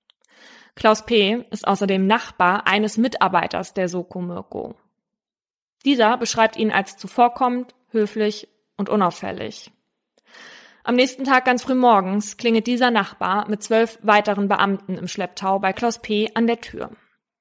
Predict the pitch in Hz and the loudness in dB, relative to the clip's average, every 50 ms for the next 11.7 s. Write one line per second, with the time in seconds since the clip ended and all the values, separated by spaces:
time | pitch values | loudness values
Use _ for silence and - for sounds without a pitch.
0 | _ _ _ - 262 254 233 240 269 - - - 220 247 233 - 247 - - 247 | _ _ _ -2 0 2 4 2 2 0 -2 -2 0 0 0 0 0 2 2 2
1 | 233 - - 277 220 233 226 208 196 196 190 185 180 196 208 214 220 214 - 220 | 2 0 -2 0 2 2 2 2 2 2 2 2 2 2 2 0 -2 -2 -2 -2
2 | 220 - 214 208 214 233 220 220 220 202 - - 156 165 190 190 185 196 185 190 | 0 0 0 0 0 -2 -4 -4 -4 -2 -2 -2 -2 -2 -2 -2 -2 -4 -4 -4
3 | - - 190 180 185 - 196 185 - 190 - - - - 196 185 180 185 185 - | -4 0 2 2 2 2 0 -2 -4 -6 -8 -8 -8 -6 -6 -4 -4 -4 -4 -6
4 | - - 175 170 175 175 - 202 214 202 - - - 139 135 - - - 185 - | -8 -10 -10 -8 -8 -8 -6 -6 -4 -6 -6 -6 -8 -12 -14 -14 -16 -18 -20 -20
5 | - - _ _ _ _ _ _ - - - - - - - - - 175 - - | -20 -20 _ _ _ _ _ _ -20 -20 -20 -20 -20 -20 -12 -6 -4 -4 0 0
6 | 277 277 - 277 247 254 247 - 233 226 - - 240 233 226 233 220 226 214 220 | 0 0 2 2 2 4 4 4 2 0 0 0 2 2 2 2 2 0 2 2
7 | 214 202 190 196 202 202 - 220 214 208 208 214 208 - - 208 180 170 170 196 | 4 4 4 2 0 -2 -2 0 0 0 0 -2 -4 -4 0 2 2 2 0 -2
8 | 190 - - - - - - 202 - _ _ _ _ _ _ _ _ _ _ - | -8 -14 -14 -16 -14 -14 -14 -14 -16 _ _ _ _ _ _ _ _ _ _ -6
9 | 226 214 226 226 - - - 233 - 220 220 220 202 214 202 196 185 190 196 - | -2 0 0 0 -2 -2 -2 2 2 2 2 2 4 4 4 4 4 2 0 -2
10 | - - 220 - - 214 202 202 - - 202 196 208 196 190 180 180 180 180 - | -6 -8 -6 -4 -2 -2 -4 -4 -4 -6 -4 -4 -2 0 2 2 2 2 0 -2
11 | - 190 196 - 175 175 - - - _ - 208 - 196 | -6 -6 -6 -4 -6 -6 -6 -8 -10 _ -14 -16 -14 -14